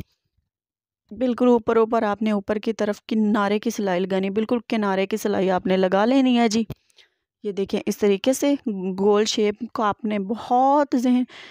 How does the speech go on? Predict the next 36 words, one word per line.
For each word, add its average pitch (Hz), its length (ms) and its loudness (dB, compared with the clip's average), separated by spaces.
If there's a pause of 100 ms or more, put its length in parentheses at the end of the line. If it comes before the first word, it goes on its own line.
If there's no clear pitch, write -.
(160)
जहन 240 200 0
में 262 80 2
रखना 247 280 0
है 254 80 0
और 226 200 0
यहाँ 226 300 0
पर 220 160 -2
आपने 214 280 -2
सिलाई 220 360 -2
भी 262 160 -2
गोल 220 280 2
ही 269 200 -2
लगानी 254 460 0
है, 269 160 2
यहाँ 233 320 0
आपने 226 260 -2
ध्यान 247 360 -2
से 277 120 -2
लगानी 262 400 0
है 269 80 0
जी 247 140 -4
सिलाई। 247 400 -2 (880)
तो 202 220 -4
ये 202 160 -2
देखिए 208 260 -2
हमारी 208 280 0
सिलाई 240 280 0
लगकर 254 320 -2
जल्दी 226 260 -2
से 247 140 -4
हो 233 140 0
जाती 214 280 -2
है 226 140 0
जी 208 200 0
रेडी। 208 480 0 (1700)
तो 214 80 0